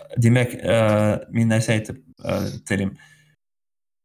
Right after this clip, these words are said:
Аларга ышанып була, күбесен-, күб-, эм, күбесендә. Димәк, э, менә хөкүмәтләр әйткән информация, ул күбесенчә ул дөрес, ул актуаль һәм,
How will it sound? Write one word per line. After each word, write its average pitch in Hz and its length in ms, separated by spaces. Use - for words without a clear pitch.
Аларга 113 340
ышанып 127 400
була, 107 300
күбесен-, 120 640
күб-, - 260
эм, - 540
күбесендә. 113 640
Димәк, 104 440
э, - 400
менә 101 200
хөкүмәтләр 110 640
әйткән 101 540
информация, 107 800
ул 117 260
күбесенчә 107 600
ул - 240
дөрес, - 500
ул - 200
актуаль 156 640
һәм, 120 320